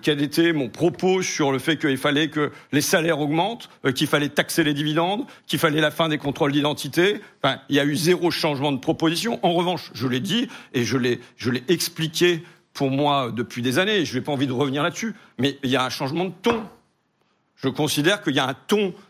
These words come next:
qui est un ton d'épouvantail, qui fait fuir les gens, qui les effraie, et il y a un ton qui peut être plus conciliant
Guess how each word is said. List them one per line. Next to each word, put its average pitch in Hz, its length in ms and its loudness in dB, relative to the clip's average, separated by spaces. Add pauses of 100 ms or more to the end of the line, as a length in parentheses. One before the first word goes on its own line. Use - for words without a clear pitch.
(140)
qui 139 220 0
est - 20 2
un 143 120 0
ton 139 200 -2
d'épouvantail, 147 800 -2
qui - 140 -8
fait 139 160 0
fuir 147 320 0
les 143 120 0
gens, 147 220 -2
qui 170 180 -6
les 127 240 -2
effraie, 170 420 0 (260)
et 139 60 2
il 147 60 4
y 143 60 2
a 151 60 2
un 143 100 -2
ton 196 300 -2
qui - 160 -6
peut 131 160 0
être - 220 -4
plus 165 160 -2
conciliant 143 600 -2